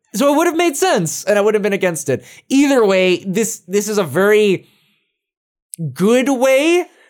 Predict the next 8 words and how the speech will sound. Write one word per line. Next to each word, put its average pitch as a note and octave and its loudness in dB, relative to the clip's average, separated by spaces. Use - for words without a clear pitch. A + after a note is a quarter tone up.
of F#3 -4
introducing A#3 0
Resident F#3+ 0
Evil G3 0
lore F3+ 2
into F#3+ -2
the D#3 -2
show B3 0